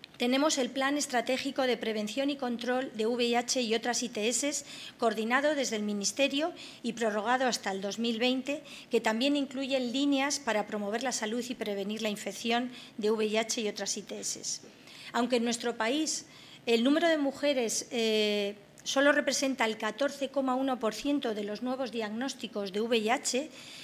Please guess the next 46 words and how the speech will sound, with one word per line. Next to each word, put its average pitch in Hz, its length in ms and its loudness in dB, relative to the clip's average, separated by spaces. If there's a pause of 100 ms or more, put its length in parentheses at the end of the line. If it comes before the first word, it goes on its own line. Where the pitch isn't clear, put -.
(180)
que 233 100 2
en 220 80 0
números 254 320 0
absolutos 233 560 -2
estamos 247 380 0
hablando 233 460 4
que 226 80 -6
se 214 140 -2
diagnostican 220 600 -2
en 220 120 -4
torno 208 540 -2 (380)
a 214 80 0
cuatrocientos 226 580 0
ochenta 214 340 -4
y 208 60 -2
dos 220 240 -4
nuevos 226 340 -2
casos 208 320 -8
de 202 80 -6
V 196 120 -2
I 196 80 0
H 202 180 -4
en 202 80 -6
mujeres, 254 500 0 (460)
y 240 140 6
el 233 180 4
diecinueve 247 600 0
coma 285 240 -2
tres 269 180 -6
por 240 160 -2
ciento 247 480 -2
de 208 160 -4
los 196 180 -2
casos 226 320 -2
de 202 120 -2
sida, 302 480 0
es 214 100 -6
decir, 214 320 -4
cuarenta 220 480 -2
casos 214 400 -6
de 214 80 -8
mujeres 202 540 -6
de 202 80 -8
sida 208 260 -2
al 214 100 0
año, 262 300 2